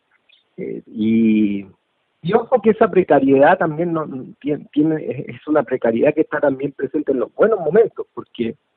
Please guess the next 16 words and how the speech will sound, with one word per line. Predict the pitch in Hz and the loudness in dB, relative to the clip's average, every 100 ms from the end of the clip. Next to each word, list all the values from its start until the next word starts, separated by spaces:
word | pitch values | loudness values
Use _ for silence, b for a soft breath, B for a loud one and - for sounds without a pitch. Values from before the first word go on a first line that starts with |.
| _ _ _ b b _ | _ _ _ b b _
porque, | - 120 _ 131 127 123 120 117 117 - - | -14 -14 _ 2 4 4 2 0 -4 -6 -4
eh, | 107 - - - - - - | -2 -2 -4 -6 -8 -8 -2
hay | 156 | 2
mucha | 190 220 233 240 | 4 2 2 2
volatilidad | 208 160 - 131 127 175 151 | 4 4 2 0 4 6 4
en, | 127 - | 0 -10
en, | 113 - 107 104 - | -14 -10 -12 -12 -14
en | 101 | -16
el | 95 _ _ | -16 _ _
devenir | 113 110 120 117 | -2 0 0 0
del | 110 | -2
músico, | 110 131 127 117 | 0 -4 -4 -6
en | 113 | -4
el | |
devenir | 110 107 117 | -2 -2 -2
de, | 113 | -4